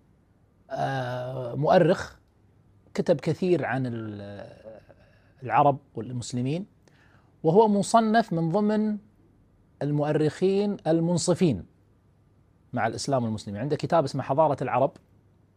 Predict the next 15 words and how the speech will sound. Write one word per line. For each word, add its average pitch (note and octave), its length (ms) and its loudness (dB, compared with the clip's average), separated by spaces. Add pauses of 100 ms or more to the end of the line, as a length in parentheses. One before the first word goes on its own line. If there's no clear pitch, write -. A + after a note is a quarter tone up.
(1300)
آه، C#3+ 180 -6
يعني G3+ 600 2 (520)
أنصف G#3 380 4
فيها D#3 200 4
المسلمين C#3+ 480 -2
شوي، D3 400 -4 (140)
وما E3+ 640 0 (520)
انجرف C#3+ 440 2
مع C3 220 -2
ال-، C#3 200 -4 (760)
التشويه D3+ 640 2 (640)
اللي B2 120 -4
دائمًا C3+ 340 0
ما B2+ 160 -2
يمارس B2+ 640 -2